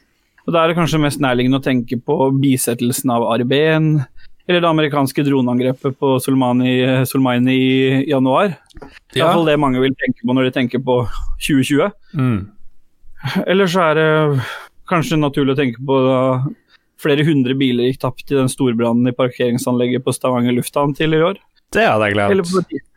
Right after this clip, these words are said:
Speaker 1: ja, eller på de hundre og syttiseks menneskene som omkom da Ukraine International Airlines Flight syv fem to ved en feiltagelse ble skutt ned av iransk luftvern etter avgang fra Teheran.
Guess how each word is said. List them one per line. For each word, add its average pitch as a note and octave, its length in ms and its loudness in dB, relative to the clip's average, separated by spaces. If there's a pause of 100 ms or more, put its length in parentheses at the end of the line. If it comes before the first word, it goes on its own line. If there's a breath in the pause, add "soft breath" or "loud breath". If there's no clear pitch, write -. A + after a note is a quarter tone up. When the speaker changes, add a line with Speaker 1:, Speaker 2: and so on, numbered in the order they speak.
(400 soft breath)
Speaker 1:
ja, B3+ 240 2 (120)
eller F3+ 160 2
på G3 140 -4
de F3+ 140 -2
hundre D#3 200 2
og C#3 40 -2
syttiseks C#3+ 520 -2
menneskene B2+ 460 0
som C#3+ 200 -4
omkom C3 500 0
da C3 260 2 (400 loud breath)
Ukraine C#3 520 0
International C3+ 600 -2
Airlines C3 380 0
Flight C#3 300 -2
syv C3 320 -2
fem C3 300 -2
to G#3+ 360 0 (360 loud breath)
ved D#3 100 0
en D3 60 0
feiltagelse A#2+ 540 -2
ble C3 100 0
skutt - 320 -6
ned B2 200 0
av B2+ 140 2
iransk B2+ 440 -2
luftvern D#3+ 460 -2
etter E3 240 0
avgang D3 460 0
fra D3+ 140 0
Teheran. D3 580 0